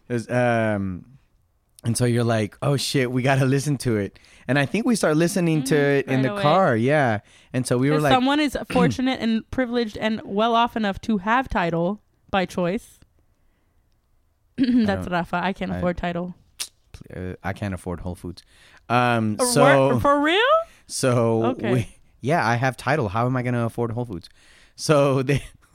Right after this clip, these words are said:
Speaker 1: were listening to, like, the first couple songs, and it sounded good.
Speaker 2: It sounded good.
Speaker 1: Immediately, we were like,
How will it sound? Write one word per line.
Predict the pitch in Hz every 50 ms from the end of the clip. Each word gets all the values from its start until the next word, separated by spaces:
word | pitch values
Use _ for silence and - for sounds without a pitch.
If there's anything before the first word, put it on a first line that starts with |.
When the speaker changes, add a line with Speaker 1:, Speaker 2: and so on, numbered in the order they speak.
| _ - - -
Speaker 1:
were | - 233 - 339 -
listening | - 240 190 170 214 208 - - 254 196 190 185 175 -
to, | 185 165
like, | 156 151 147 143 139 135 113 - - - - - - -
the | - 139
first | 120 139 147 151 -
couple | - 156 143 - 143
songs, | - - 123 120 120 117 113 107 101
and | - 110 113
it | 110 101
sounded | - - 101 101 104 107 101 95 85 78
good. | - 92 87 85 80 76 - -
Speaker 2:
It | 220
sounded | - - 233 226 226 214 208 175
good. | - 180 113
Speaker 1:
Immediately, | 107 107 107 107 110 113 107 113 95 95 101 98
we | 98 98
were | 95
like, | 90 85 82 -